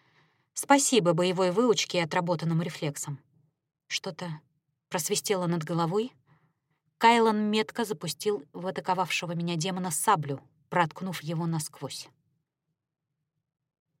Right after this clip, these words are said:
Раненый монстр попытался взлететь,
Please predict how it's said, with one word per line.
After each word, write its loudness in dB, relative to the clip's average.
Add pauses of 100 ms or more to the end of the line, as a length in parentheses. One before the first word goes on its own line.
(220)
Раненый -4
монстр -6
попытался -6
взлететь, -4